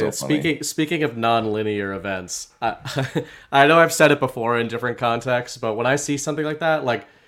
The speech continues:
Speaker 1: you know, you can see when somebody's smiling with their eyes, even if they're
Speaker 2: Yeah.
Speaker 1: not doing it. You could see it in that clip, right? Where he's like,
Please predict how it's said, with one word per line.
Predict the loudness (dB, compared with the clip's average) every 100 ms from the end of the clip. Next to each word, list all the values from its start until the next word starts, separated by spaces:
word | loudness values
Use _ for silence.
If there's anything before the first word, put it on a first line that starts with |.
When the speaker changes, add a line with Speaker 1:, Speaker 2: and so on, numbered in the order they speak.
| _ _ 6
Speaker 1:
you | 6
know, |
you | 6
can | 2
see | 0 2 2 2
when | 2 0
somebody's | 0 0 0 0
smiling | -2 0 2 2 0 -2
with | 0
their | -2 0
eyes, | 2 2 2 0 -4 -8 -6
even | -4 -2
if | -2
they're | 0 0
Speaker 2:
Yeah. | 2
Speaker 1:
not | 0 0
doing | -2 0 0
it. | 0 0
You | -2
could | -2 -4
see | -2 0 2
it | 2
in | 0 2
that | 2 0 -6
clip, | -6 -4 -6
right? | -6 -4 -4
Where | -2 -2
he's | 0 -2 2
like, | 2 2 -2